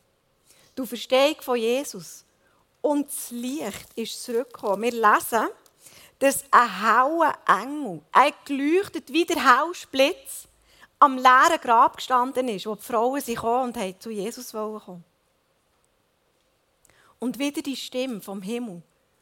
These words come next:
die gesagt hat, „Habt keine Angst.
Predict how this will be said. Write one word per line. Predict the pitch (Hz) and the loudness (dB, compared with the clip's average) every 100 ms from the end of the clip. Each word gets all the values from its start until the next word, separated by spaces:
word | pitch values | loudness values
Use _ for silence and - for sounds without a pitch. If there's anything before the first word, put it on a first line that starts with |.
| _ | _
die | 214 220 | -10 -10
gesagt | - 190 220 220 | -4 -4 -4 -6
hat, | 254 240 _ _ _ _ _ _ | -10 -10 _ _ _ _ _ _
„Habt | 240 277 247 | -4 -4 -8
keine | - 269 269 | -10 -8 -6
Angst. | 262 233 175 - - | -8 -10 -14 -16 -20